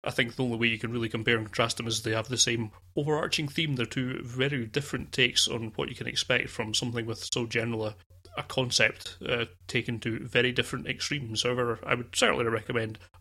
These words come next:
both of them to you, and if you have somehow made it to this point in your cinematic career without seeing The Manchurian Candidate, then you definitely need to get that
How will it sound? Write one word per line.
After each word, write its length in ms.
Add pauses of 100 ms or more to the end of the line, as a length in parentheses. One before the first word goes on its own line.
both 160
of 80
them 140
to 140
you, 200
and 160
if 180
you 200 (320)
have 340 (120)
somehow 340 (400)
made 160
it 100
to 100
this 120
point 240
in 80
your 140
cinematic 600
career 300
without 260
seeing 240
The 60
Manchurian 480
Candidate, 460
then 120
you 80
definitely 540
need 240
to 60
get 220
that 280